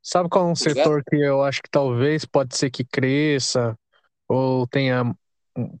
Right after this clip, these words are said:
Speaker 1: um pouco mais de ajuda? Eu acho que é a
Speaker 2: Pô,
Speaker 1: agricultura, cara.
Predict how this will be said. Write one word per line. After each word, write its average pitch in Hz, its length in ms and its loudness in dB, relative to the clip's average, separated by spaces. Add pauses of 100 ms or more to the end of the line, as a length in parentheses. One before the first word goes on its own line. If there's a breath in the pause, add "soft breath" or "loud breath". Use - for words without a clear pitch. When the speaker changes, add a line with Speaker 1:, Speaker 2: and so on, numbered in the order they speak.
(120)
Speaker 1:
um 139 140 -2
pouco 143 280 0
mais 135 260 0
de 127 80 2
ajuda? 123 500 0 (1600 soft breath)
Eu - 80 0
acho 127 140 -2
que - 80 0
é - 20 6
a 139 40 4 (360)
Speaker 2:
Pô, 135 140 0
Speaker 1:
agricultura, 131 220 0
cara. 113 320 -2